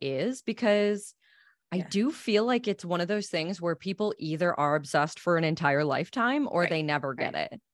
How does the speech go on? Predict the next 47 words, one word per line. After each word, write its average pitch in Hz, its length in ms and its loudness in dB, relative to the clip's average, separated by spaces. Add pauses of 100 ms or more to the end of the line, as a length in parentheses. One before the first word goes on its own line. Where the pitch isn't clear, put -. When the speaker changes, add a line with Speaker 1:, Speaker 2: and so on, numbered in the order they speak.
(140)
Speaker 1:
Do 180 80 -2
you 196 60 4
know 208 160 4
what 208 120 2
it 208 100 0
is? 240 320 -4 (600)
Speaker 2:
I 185 140 -2
Speaker 1:
The - 160 -6
Speaker 2:
think 202 160 2
Speaker 1:
appeal? 185 380 0 (1300)
Speaker 2:
I 160 60 -14
think 170 240 -6
there's 226 180 0
something 226 320 -2
magical 156 460 -6
about 160 220 -6
horses. 190 600 -8 (140)
It, - 180 -10
it 160 320 -8
sounds 156 500 -6
so 180 160 -4
cheesy, 180 480 -6
but 139 300 -10
horses - 440 -10
give 151 240 -8
you 156 140 -10
wings. - 520 -12 (460)
You 208 300 -4
Speaker 1:
Aw. - 20 -6
Speaker 2:
get 208 220 2
on 208 120 0
a 214 60 -4
horse 160 320 -4
and 160 180 -8
you 180 80 -6
can 190 160 -6
do 170 160 -4
things 156 340 -6
that 151 140 -4
as 175 200 -4
a 214 40 -6
human 180 360 -2
being, 190 300 0 (360)
you 170 80 -20
could 165 100 -8
never 156 240 -6
do. - 140 -8